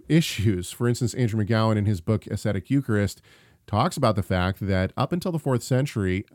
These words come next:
all the Christian communities celebrated the Lord's Supper as a meal and not as the elements.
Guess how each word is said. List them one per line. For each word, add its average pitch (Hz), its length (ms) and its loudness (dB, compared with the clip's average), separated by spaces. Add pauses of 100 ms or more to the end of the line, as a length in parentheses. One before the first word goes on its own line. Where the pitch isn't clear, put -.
all 147 300 2
the 139 180 0
Christian 117 420 -2
communities 92 720 -2
celebrated 131 500 0
the 107 60 -4
Lord's 104 240 -2
Supper 107 300 -2
as 98 140 -2
a 98 40 0
meal 98 460 0
and 92 180 -2
not 98 220 0
as 95 200 -2
the 104 140 -4
elements. 104 540 0